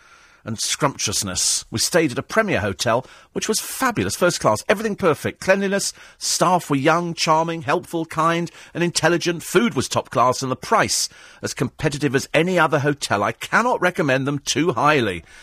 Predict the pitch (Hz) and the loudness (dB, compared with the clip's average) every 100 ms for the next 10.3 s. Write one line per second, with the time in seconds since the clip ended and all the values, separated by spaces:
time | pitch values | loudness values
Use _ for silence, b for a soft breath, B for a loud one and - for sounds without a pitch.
0 | B - 117 131 107 123 - 117 - - | B -8 0 0 2 -2 -2 -2 0 2
1 | 180 - 135 131 120 107 92 90 - b | 2 2 0 -2 0 0 -2 -6 -12 b
2 | b 110 113 - - 104 92 90 B B | b -10 -6 -4 0 0 0 -2 B B
3 | - 120 127 127 127 117 156 - _ - | 0 4 4 4 2 0 -4 -6 _ -4
4 | 165 185 196 131 123 120 160 156 135 - | 2 2 2 0 -2 2 4 4 2 2
5 | 123 104 101 117 123 123 139 131 120 143 | 2 0 -4 -6 -6 0 0 0 0 0
6 | 104 104 117 117 120 113 101 113 110 120 | 0 0 0 0 0 -2 0 0 2 2
7 | 98 95 95 B B B B - 180 160 | 2 -2 -6 B B B B 0 2 4
8 | 151 147 175 156 180 - 127 104 107 104 | 2 4 2 4 0 2 0 2 0 2
9 | 120 107 - 113 92 113 107 107 127 - | 2 2 0 -4 -2 -2 -2 -2 0 2
10 | 151 101 - | 2 2 -4